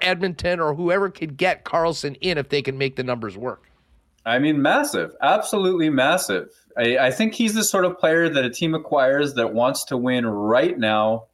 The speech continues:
Speaker 2: and does not care about the years left on his deal, the fact he's thirty-two, turning thirty-three. It's just respect for a player having,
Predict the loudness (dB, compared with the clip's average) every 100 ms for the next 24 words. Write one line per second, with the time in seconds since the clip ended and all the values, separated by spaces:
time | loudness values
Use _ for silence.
0 | -4 -2 0 -2 0 0 2 0 -4 -2
1 | 2 4 2 0 -6 -4 -2 2 2 2
2 | 0 0 2 0 0 0 0 0 0 0
3 | -4 -2 0 0 0 0 0 0 -6 -4
4 | -2 -2 -4 -6 -4 -2 -2 -2 -2 -2
5 | -6 -4 -2 -2 -6 _ _ _ -2 0
6 | 0 -2 -4 -14 _ -2 0 0 -2 0
7 | 0 -2 -2 0 0 0 2 2 2 2
8 | 2 0 -2